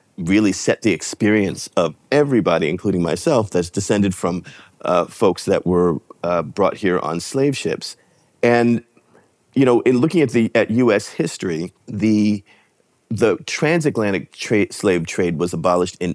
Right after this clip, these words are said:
eighteen oh eight, but that didn't stop the U S slave trade. And in fact, what would happen is that because the new importation of slaves was, of enslaved people was cut off, um, there was, um, you know, a massive and systemic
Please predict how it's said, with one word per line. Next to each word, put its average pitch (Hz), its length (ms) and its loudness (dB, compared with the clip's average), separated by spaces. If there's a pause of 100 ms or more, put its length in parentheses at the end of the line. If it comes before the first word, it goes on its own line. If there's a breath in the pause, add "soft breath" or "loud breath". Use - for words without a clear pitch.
eighteen 90 460 -4
oh 71 180 -2
eight, 90 320 -6 (320 loud breath)
but - 220 2 (160)
that 123 380 0
didn't 110 240 -4
stop 107 320 -4
the 98 140 0
U 90 140 0
S 90 140 -4
slave - 420 -6
trade. 80 260 -6
And 80 100 -6
in 98 60 -6
fact, 101 320 -2
what 92 200 -8
would 90 120 -4
happen 156 440 -2
is 90 360 -2
that 87 220 -2
because 92 520 -2 (300 loud breath)
the 101 120 0
new 107 240 4
importation 101 640 -2
of 78 80 -10
slaves 101 460 0
was, 82 220 -6 (180)
of 90 200 2
enslaved 92 400 0
people 101 280 -2
was 82 120 -4
cut 101 200 -2
off, 135 320 0 (420 loud breath)
um, 98 360 2 (460)
there 113 340 2
was, 104 600 2
um, 98 460 2 (160)
you 117 100 0
know, 101 140 0
a 101 100 2
massive 98 600 0
and 92 140 -4
systemic 95 800 -4